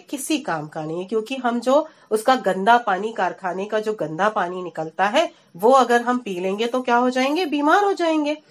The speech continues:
इसलिए उसने कहा जहरीले रसायन से भरा हुआ है। टीना की समझ में नहीं आ रहा था कि वह क्या करे।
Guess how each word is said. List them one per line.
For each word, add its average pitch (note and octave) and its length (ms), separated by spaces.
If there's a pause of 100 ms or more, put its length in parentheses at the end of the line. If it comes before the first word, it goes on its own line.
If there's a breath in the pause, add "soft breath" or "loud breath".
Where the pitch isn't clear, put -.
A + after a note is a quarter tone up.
(260 soft breath)
इसलिए D4 280
उसने D4 280
कहा C#4+ 260
जहरीले B3 560
रसायन F3 440
से F3 140
भरा D#3 260
हुआ D#3 280
है। D3+ 160 (1500 soft breath)
टीना D#4+ 240
की G4 120
समझ A#3 340
में D#4 140
नहीं A#3+ 280
आ F#3 100
रहा F3 200
था C#4+ 300 (280 soft breath)
कि C4+ 100
वह C#4 120
क्या F#3+ 280
करे। C#3+ 280